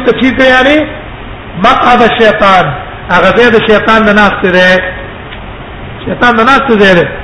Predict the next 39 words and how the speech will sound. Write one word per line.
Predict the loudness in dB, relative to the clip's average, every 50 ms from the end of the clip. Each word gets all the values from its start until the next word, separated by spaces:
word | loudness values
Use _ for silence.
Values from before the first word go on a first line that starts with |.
| -14 -14 -16 -16 -16 -16 -12 -12 -12 -12 -12 -16 -16 -16 -16 -16 -16 -16 -18 -18 -16 -16 -8 -4
وفي | -2 0 2
الباب | 2 4 4 4 4 4
عن | 2
أم | 2 2 2 2
سلمة، | 2 4 4 4 4 2 2 0 -4 -8 -12 -14 -14 -14 -14 -14 -16 -12 -6
أم | -2 -2 0 2
سلمة | 4 4 4 4 4 4 4
نه | 4 4 4
عبد | 4 4
الله | 4 4 4
بن | 4 4
عباس | 2 2 2 2 2 2 2 2
هم | 2 2
روایت | 4 4 4 4 2 0 0
ده. | -2 -4 -4 -4 -12 -12 -12 -12 -12 -12 -14 -16 -16 -16 -16 -16 -16 -8 -2
قال | 0 2 2
ابو | 4 2 2 2
سعيد | 2 2 2 2
بن | 2 2 2 2 2 4 4 2
رافع | 2 4 4
حديث | 2 2 2 0 2
حسن، | 2 2 2 2 0 0
والعمل | 2 2 2 4 4 4
على | 4 4 4 4
هذا | 4 2 2
عند | 2 4
العلم. | 4 4 4 4 2 2 -2 -6 -10 -14 -16 -16 -16 -16 -16 -16 -16 -14 -8 -2
علماء | 0 2 2 4 4 4 2
په | 2 2 2
نسبت | 2 2 2
باندې | 2 2 4 4
عمل | 2 4 4 4
لري، | 4 4 4 4 2 -2 -8 -2 2
کریه | 2 4 4 4
ان | 4 2 2 2 2 2
یصلی | 2 2 2 2 4 4
رجل | 4 4 4 4 4 4 4
معه | 4 2 2
قوس | 2 0 0 0 0